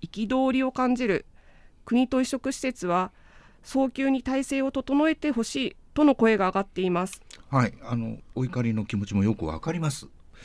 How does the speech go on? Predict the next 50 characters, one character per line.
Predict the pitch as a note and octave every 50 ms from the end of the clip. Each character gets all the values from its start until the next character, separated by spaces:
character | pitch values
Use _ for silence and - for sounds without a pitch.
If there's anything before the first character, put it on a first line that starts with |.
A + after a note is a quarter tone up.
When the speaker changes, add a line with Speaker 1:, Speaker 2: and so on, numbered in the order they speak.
| - - - - - - - - - - - -
Speaker 2:
あ | - B2+
の、 | B2+ C3 C3 C3 C3 - -
よ | C#3+ G3
く | - - B2 A2+
で | - F2+
す | E2 - -
ね、 | G#2 A2 B2 A2+ F#2+ E2+ - -
こ | G#2+
の | G#2+ A2+ A2 G#2
臓 | G2 - D3 D#3 F3+ F3+
器 | - - F3+ F3 D#3+
移 | D#3 - D#3 E3 -
植 | - D#3+ - - - F#2+ F2+ D#2+ -
の | - A2 A2 G#2+ A2 A2 A2 A2+ A#2 B2 A2+ G#2+
話 | G#2+ A#2 A#2+ B2+ C3 B2 - - C3 B2+ C3 - - - A#2 A#2 A#2 A#2 A2 A2 G#2+
が | G#2 G#2+ G#2
出 | G2 B2 C3+
て | C3 - G#2
く | - G#2+
る | F#2+ F#2
と、 | - - A#2+ G2+ D#2+ - - - - - - - _ - -
あ | - G#2
の、 | G2+ G#2+ G2
臓 | - - D3 F#3
器 | G3 - G3+ G3
移 | F#3+
植 | - F#3+ E3+ - E3
コ | - - - F3+
ー | G#3
デ | G3 A3
ィ |
ネ | G#3+ G#3 F#3
ー | D3
タ | C3 G#2+
ー | G2+
な | F2+ F#2
ん | F2+
て | - F#2
言 | - G2+
葉 | G2 G#2 G2+ F2
を |
聞 | - - -
く | - G#2
ん | G2 F2 D#2
で | D2+ D#2
す | - -
け | - D2
れ | C#2 C2+
ど | - -
も、 | E2+ G2 F2 D#2